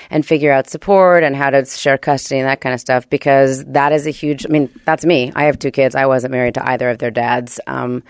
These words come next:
I opted not to let the state kind of have control over what I did with my finances and that kind of stuff, but I still co-parent and I still have financial obligations with both of the dads of both of my kids.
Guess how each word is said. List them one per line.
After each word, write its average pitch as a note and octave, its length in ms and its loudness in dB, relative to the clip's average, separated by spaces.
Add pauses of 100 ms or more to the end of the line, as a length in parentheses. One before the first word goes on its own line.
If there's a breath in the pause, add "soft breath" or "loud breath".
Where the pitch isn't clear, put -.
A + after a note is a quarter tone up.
(400 loud breath)
I D3 280 0
opted C3+ 420 0
not C3 320 -2
to B2+ 100 -4
let C3 360 0
the B2+ 80 -4
state C3 400 0
kind B2 180 -2
of A#2 80 -4
have B2 200 -2
control B2 500 0
over A#2+ 180 -2
what A#2 160 -2
I A#2 140 0
did A2+ 180 -2
with A2 160 -12
my B2 120 -4
finances D#3+ 600 -2
and C#3 140 -2
that C#3 160 -2
kind C3+ 120 -4
of C3 60 -4
stuff, C3 320 -2
but B2+ 140 0
I B2+ 100 0
still C3 340 -2
co-parent C3 600 0
and B2+ 100 -2
I B2 80 -2
still B2+ 240 -4
have B2 180 -2
financial B2+ 540 -4
obligations B2+ 800 -6
with C#3+ 260 -2 (400 loud breath)
both C#3+ 220 2
of D3 80 0
the D3 80 0
dads D#3 320 -2
of D3 60 -12
both D#3+ 160 -2
of - 80 -6
my F3 100 0
kids. - 380 -6